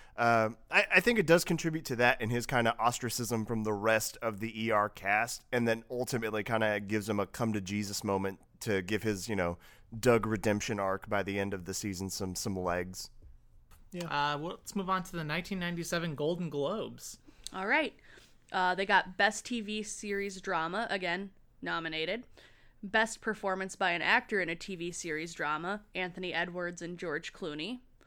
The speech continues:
Speaker 4: Best Performance by an Actress in a T V Series Drama for Sherry Stringfield. Best Performance by an Actor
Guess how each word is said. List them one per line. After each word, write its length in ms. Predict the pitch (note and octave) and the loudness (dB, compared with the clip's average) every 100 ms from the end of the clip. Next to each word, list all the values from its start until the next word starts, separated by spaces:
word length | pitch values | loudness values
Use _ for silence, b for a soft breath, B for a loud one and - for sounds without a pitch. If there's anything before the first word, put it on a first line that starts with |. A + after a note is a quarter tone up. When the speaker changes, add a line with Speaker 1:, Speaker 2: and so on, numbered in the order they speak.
| b b b b b - _ - | b b b b b -20 _ -2
Speaker 4:
Best 280 | G#3+ G#3 - | 0 0 -4
Performance 560 | G#3 G3+ F3+ F3 F#3 | -6 0 0 0 -4
by 140 | - E3+ | 0 0
an 100 | E3 | 4
Actress 540 | F3 A3 - F3 - | 4 4 2 -4 -4
in 180 | - E3 | -10 -10
a 60 | E3 | -8
T 220 | - F#3 | -10 -10
V 160 | E3+ | -8
Series 420 | E3+ - D#3 E3 - | -8 -6 -6 -6 -4
Drama 400 | E3+ D3 E3 F3+ | -4 -4 -4 -8
for 140 | F3 | -8
Sherry 340 | E3 F#3 D#3 | -6 -4 -4
Stringfield. 760 | F3 - F3 D#3 - F3 E3+ A3 - b b b b - | -4 -8 -8 -10 -10 -10 -8 -10 -16 b b b b -8
Best 340 | G3+ A3+ A#3 | 2 2 2
Performance 540 | - B3+ A#3 G#3+ G#3 G3+ | -2 -2 2 2 0 0
by 160 | G3 | 2
an 120 | F#3+ F#3 | 2 2
Actor 600 | G#3+ A3+ A#3+ G3 F#3 - | 6 6 4 -2 -2 -4